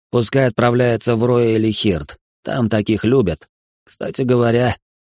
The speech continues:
держи пару побрякушек, ты заслужил». Шэдоу быстро перекинул мне несколько интересных вещиц,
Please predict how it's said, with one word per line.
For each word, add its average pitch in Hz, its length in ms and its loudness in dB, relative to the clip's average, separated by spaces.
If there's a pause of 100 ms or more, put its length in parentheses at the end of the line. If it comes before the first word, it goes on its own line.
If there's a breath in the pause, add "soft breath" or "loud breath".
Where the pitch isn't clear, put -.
держи 131 460 2
пару 127 340 2
побрякушек, 123 800 0 (180)
ты 92 100 0
заслужил». 95 600 0 (640)
Шэдоу 147 440 2
быстро 135 380 2
перекинул 123 540 2
мне 120 200 2
несколько 117 420 -2
интересных 107 680 -2
вещиц, - 520 -8